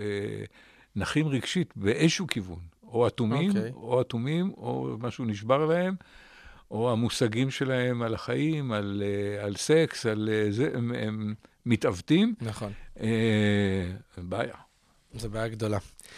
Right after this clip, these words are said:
Speaker 2: טוב, אני רוצה רגע שנייה שנחזור ל-, ממש להתחלה, אבל לפני זה, אתה יודע,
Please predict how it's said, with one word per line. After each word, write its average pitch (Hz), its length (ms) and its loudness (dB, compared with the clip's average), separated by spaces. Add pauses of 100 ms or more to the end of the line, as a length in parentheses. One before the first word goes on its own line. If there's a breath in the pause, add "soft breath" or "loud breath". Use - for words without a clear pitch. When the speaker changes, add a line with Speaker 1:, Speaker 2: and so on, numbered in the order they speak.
(340 loud breath)
Speaker 2:
טוב, 190 140 12
אני 156 100 10
רוצה 123 220 10
רגע 208 180 10
שנייה 143 340 6
שנחזור 131 1080 10
ל-, 117 400 6
ממש 120 400 6
להתחלה, 143 600 10
אבל 113 240 2
לפני 143 320 2
זה, 113 180 -2
אתה 107 160 -4
יודע, 135 300 8